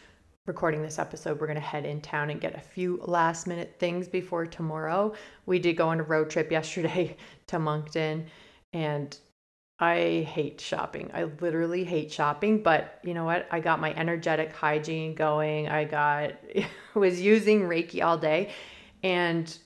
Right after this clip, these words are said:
we were there, what, we left at eleven in the morning. We didn't get back till after nine P M. And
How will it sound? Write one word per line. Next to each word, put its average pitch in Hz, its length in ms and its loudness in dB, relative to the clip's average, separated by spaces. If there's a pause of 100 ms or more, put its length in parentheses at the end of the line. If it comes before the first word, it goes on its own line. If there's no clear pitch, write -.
(420)
we 196 240 0
were 220 160 2
there, 170 240 4
what, 156 160 2
we 160 80 -2
left 185 300 0
at 180 80 0
eleven 160 280 0
in 160 60 0
the 156 60 -2
morning. 151 280 -2
We 151 80 -2
didn't 156 140 -2
get 156 140 -2
back 151 240 0
till 165 140 -4
after 151 280 -2
nine 147 380 -4
P 151 180 -6
M. 143 300 -6 (760)
And 156 520 0